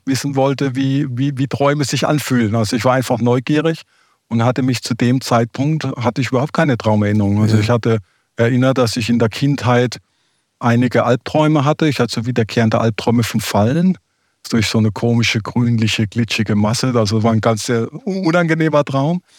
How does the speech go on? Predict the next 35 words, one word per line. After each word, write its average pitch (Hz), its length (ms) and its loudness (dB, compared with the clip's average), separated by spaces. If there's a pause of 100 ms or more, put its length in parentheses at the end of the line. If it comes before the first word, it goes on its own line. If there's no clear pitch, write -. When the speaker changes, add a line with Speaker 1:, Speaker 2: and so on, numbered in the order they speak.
(280)
Speaker 1:
Äh, 131 160 2
aber 131 220 0
seit 123 260 0
zehn 135 240 0
Jahren 131 300 2
ungefähr, 156 380 0
also 127 180 0
zu 113 160 -8
dem 127 240 0
Zeitpunkt, 127 460 0
hatte 123 160 -2
ich 113 60 -4
überhaupt 120 280 0
keine 113 260 0
Träume. 117 380 0
Und 127 220 -2
da 117 180 2 (320)
hat - 160 -4
mich 127 160 -2
einfach 123 240 -2
interessiert, 127 580 -2
wie 135 80 -2
diese 123 300 -4
Bildersprache 127 720 -2
sich 127 200 -4
denn 123 160 -2
so 139 160 -2
anfühlt. 120 540 -2
Und 110 200 -2
da 110 80 4
Speaker 2:
Aha. 98 40 2
Speaker 1:
habe 104 160 0
ich - 80 -6
dann 143 240 -2
angefangen, 131 720 -2